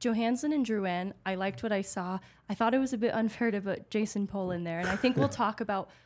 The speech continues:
Speaker 1: why that wasn't stylistically the best fit for Poland specifically.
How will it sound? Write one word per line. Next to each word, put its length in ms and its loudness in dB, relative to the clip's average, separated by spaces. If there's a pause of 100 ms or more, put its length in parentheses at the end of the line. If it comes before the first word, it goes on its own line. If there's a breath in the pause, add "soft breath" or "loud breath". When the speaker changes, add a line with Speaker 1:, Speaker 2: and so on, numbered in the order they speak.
(140 loud breath)
Speaker 1:
why 300 4
that 320 -2 (160)
wasn't 420 0
stylistically 760 -2
the 100 -2
best 280 -4
fit 160 -4
for 100 -8
Poland 380 -2
specifically. 720 -4